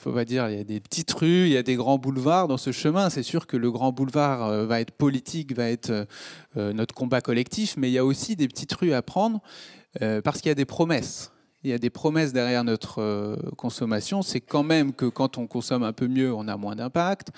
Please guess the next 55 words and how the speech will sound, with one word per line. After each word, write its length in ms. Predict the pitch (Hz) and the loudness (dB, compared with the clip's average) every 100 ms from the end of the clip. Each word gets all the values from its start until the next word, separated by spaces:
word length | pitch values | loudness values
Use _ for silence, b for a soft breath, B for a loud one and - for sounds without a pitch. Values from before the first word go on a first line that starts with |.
| B B B | B B B
qu'on 140 | - 135 | 0 2
va 120 | 123 | 2
montrer 340 | 113 110 - | 0 -6 -6
un 120 | 104 101 | -6 -6
certain 380 | 110 - 110 | -6 -4 0
exemple, 500 | 120 127 156 175 180 | 0 2 2 2 0
une 80 | 127 | -4
cohérence, 600 | - 123 123 147 185 190 | 0 2 2 4 2 2
on 40 | 120 | 2
va 80 | |
avoir 160 | 110 107 | 2 0
du 140 | 110 | -2
sens 340 | 117 156 147 - | -2 0 0 0
dans 100 | 110 | -6
notre 180 | 104 - | -6 -6
consommation. 760 | 110 - 107 117 - 196 214 - _ _ _ _ _ _ - B B B - | -8 -6 -4 -4 0 -2 -2 -10 _ _ _ _ _ _ -20 B B B 0
Euh, 340 | 117 113 110 - - | 2 2 0 -6 -6
on 140 | 127 | -4
va 360 | 120 127 113 110 | 2 2 2 0
parfois 300 | - - 190 | -2 0 2
aussi 220 | 180 - | 2 2
faire 180 | 208 143 | 0 2
des 160 | 139 135 | 2 0
économies. 540 | 135 120 107 113 180 - _ b b b b b b _ _ - | 0 0 0 -2 -2 -8 _ b b b b b b _ _ -6
Contrairement 520 | 123 - 123 117 117 | -4 0 0 0 0
à 80 | 107 | -2
ce 80 | - | -2
que 140 | 117 | -4
je 60 | 110 | -2
disais 280 | 123 123 | -2 0
d'un 140 | 120 107 | 0 -2
produit 460 | - 120 110 117 | -4 -4 0 2
éco-conçu 580 | 117 123 110 120 - 123 | 2 0 -4 -6 -4 -6
qui 100 | - | -6
est 40 | - | -6
plus 160 | 120 | -6
cher 240 | - 113 - | -4 -4 -2
qu'un 180 | 143 | 0
autre, 300 | 180 185 - | 2 2 0
euh, 180 | 113 107 | -4 -2
il 60 | 113 | -2
y 40 | |
a 60 | 110 | -2
quand 140 | - | 0
même 200 | 127 131 | 2 2
aussi 300 | 117 110 170 | 2 0 0
le 120 | 180 120 | 0 2
fait 260 | 147 135 | 2 2
de 80 | 120 | 0
quand 180 | 131 135 | 2 2
on 60 | |
questionne 360 | 135 143 - 147 | 2 -2 2 2
vraiment 340 | 127 131 131 | 2 0 0
son 160 | 131 127 | 0 -2
besoin, 500 | 123 127 120 117 | 0 0 0 -2